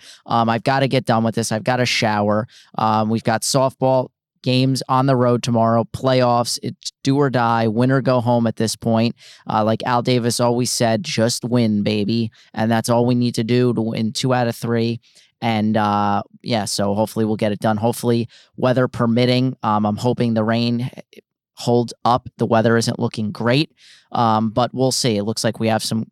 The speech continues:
you know, clear skies in the morning slash afternoon-ish. We're supposed to play at twelve, so hopefully we can get at least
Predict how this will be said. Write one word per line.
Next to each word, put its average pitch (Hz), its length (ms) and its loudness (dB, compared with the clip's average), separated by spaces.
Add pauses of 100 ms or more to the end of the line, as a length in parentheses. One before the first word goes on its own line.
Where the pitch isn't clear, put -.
(120)
you 120 120 -6
know, 107 180 -2 (580)
clear 139 360 0
skies 120 720 0 (420)
in 120 420 2 (960)
the 127 80 2
morning 123 560 2
slash 117 440 -2
afternoon-ish. 120 920 -2
We're 113 60 -6
supposed - 260 -6
to 151 80 -8
play 107 240 -2
at 107 100 -8
twelve, 139 460 2
so 117 160 0
hopefully 117 440 0
we 110 140 -4
can 113 180 -4
get 110 200 2
at 110 100 -2
least 113 320 -6